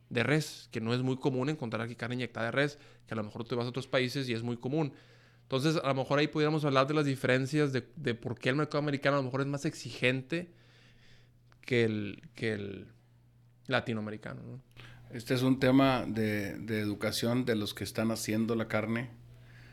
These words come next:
Speaker 2: de los productos cárnicos, de educación de los consumidores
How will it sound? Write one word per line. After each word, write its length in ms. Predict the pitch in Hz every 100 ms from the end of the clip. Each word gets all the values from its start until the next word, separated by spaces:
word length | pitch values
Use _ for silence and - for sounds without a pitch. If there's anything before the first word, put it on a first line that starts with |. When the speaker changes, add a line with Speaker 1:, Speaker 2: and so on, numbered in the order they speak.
| - - - -
Speaker 2:
de 220 | 98 95
los 100 | -
productos 380 | 95 104 110 113
cárnicos, 720 | 104 104 107 - 110 - - - - - -
de 80 | 104
educación 380 | 101 104 107 113
de 80 |
los 140 | 117 110
consumidores 840 | 104 98 101 95 104 107 113